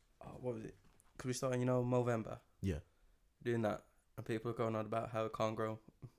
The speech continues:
Speaker 1: mustaches or beards. I'm just there.
Speaker 2: Yeah.
Speaker 1: I'm sending pictures of C B D oil to put on. Them
Speaker 2: What's
Speaker 1: little
Speaker 2: C B D,
Speaker 1: rollers.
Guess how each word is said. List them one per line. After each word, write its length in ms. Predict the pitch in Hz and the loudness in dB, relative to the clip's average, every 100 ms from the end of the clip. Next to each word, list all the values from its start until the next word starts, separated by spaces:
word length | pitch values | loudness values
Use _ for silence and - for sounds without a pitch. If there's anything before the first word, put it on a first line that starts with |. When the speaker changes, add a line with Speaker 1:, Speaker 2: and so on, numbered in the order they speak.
| - | -16
Speaker 1:
mustaches 400 | - 131 120 123 | -4 -2 -2 -4
or 60 | 120 | 0
beards. 460 | 123 117 110 - - _ _ _ _ _ - - _ _ - | 2 2 -2 -8 -20 _ _ _ _ _ -14 -14 _ _ -8
I'm 260 | - 113 | -6 -6
just 280 | 104 - - - | -8 -10 -12 -14
there. 180 | - 131 - - _ _ _ _ - | -14 -14 -16 -20 _ _ _ _ -8
Speaker 2:
Yeah. 200 | 90 78 - _ _ _ _ _ _ _ - | -6 -6 -10 _ _ _ _ _ _ _ -12
Speaker 1:
I'm 160 | 117 127 | -10 -6
sending 400 | 107 107 107 - | -4 -4 -4 -6
pictures 360 | - - - | -6 -6 -4
of 60 | 98 | -6
C 200 | - 113 | -2 -2
B 160 | 110 110 | 0 0
D 200 | 110 113 | 0 0
oil 220 | 117 113 | -2 -2
to 100 | - | -4
put 160 | - 107 | -4 -2
on. 100 | 110 113 - - - _ _ _ _ _ _ _ - - - - | -2 -4 -10 -20 -20 _ _ _ _ _ _ _ -20 -20 -20 -6
Them 160 | - 117 | 0 4
Speaker 2:
What's 40 | |
Speaker 1:
little 100 | 127 | 6
Speaker 2:
C 60 | 123 | 6
B 40 | |
D, 60 | 127 | 10
Speaker 1:
rollers. 580 | 143 143 127 90 90 | 10 10 8 6 4